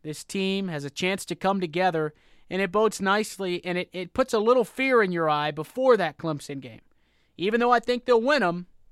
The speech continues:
there's a lot that Babers can say. They've never seen Liberty's tape. They've never seen Hugh Freeze as the coach there. They've never seen Mike Locksley as the head coach at the Terps. Sure, they'll see him from whatever they do in week one,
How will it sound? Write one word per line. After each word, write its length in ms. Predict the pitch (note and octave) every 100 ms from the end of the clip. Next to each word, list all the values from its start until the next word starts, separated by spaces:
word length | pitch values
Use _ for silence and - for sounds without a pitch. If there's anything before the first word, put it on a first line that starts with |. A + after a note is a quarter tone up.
| - _ _
there's 180 | E3+ D#3+
a 40 |
lot 280 | F3+ G3 A3
that 140 | A3 F3
Babers 360 | G3+ G#3 F#3+
can 160 | - F3+
say. 360 | - G#3 C#3 - - -
They've 160 | E3 F3
never 240 | A3 A#3
seen 300 | - B3+ C4+
Liberty's 480 | B3 G#3 F3+ D#3 -
tape. 260 | E3 C3+ - -
They've 180 | E3 F3+
never 280 | F#3+ G#3+
seen 380 | A3+ - B3 C4
Hugh 240 | G3 G#3 G3+
Freeze 580 | - G3 E3 C#3 C3+ - _ _
as 220 | - F3 -
the 100 | E3
coach 340 | E3+ D3+ -
there. 280 | C#3+ B2 - _ _ _ _ _ -
They've 140 | E3+
never 300 | F3+ G#3+ A3+
seen 400 | A3 A3+ B3+ C#4
Mike 240 | A#3 G#3 G3
Locksley 600 | F#3+ F#3 - E3 C3 - _ -
as 160 | F3
the 100 | E3+
head 220 | E3+ F3
coach 280 | - E3+ D#3
at 140 | E3 D#3
the 80 |
Terps. 480 | D3 E3 C3+ - - - _ _ _
Sure, 240 | - A3 G#3
they'll 160 | F#3
see 240 | - A3+ A3
him 220 | G3 G3
from 180 | - E3
whatever 300 | F3 F#3+ F3+
they 140 | E3+
do 220 | D#3+ F#3
in 100 | E3
week 240 | D#3 F#3 -
one, 480 | F3 B3 D3 D3